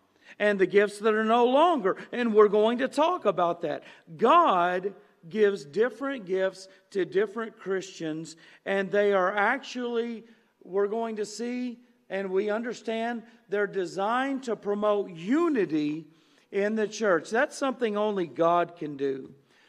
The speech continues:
But let us think about what a spiritual gift is tonight. "But unto every one of us is given," verse seven, "grace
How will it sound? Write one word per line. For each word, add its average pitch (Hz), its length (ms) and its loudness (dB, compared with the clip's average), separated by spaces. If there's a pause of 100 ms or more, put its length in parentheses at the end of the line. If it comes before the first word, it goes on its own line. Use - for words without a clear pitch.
(180)
But 240 160 0
let 269 180 4
us 359 180 -4
think 285 240 -4
about 220 260 2
what 233 200 0
a 320 60 -4
spiritual 240 600 -4
gift 185 340 -4
is 170 260 0
tonight. - 680 -10 (680)
"But 196 140 4
unto 220 300 4
every 233 260 4
one 247 220 0
of 240 80 -2
us 247 200 0
is 226 140 -8
given," 226 300 -4
verse 180 240 -2
seven, 190 480 -4 (320)
"grace 226 640 4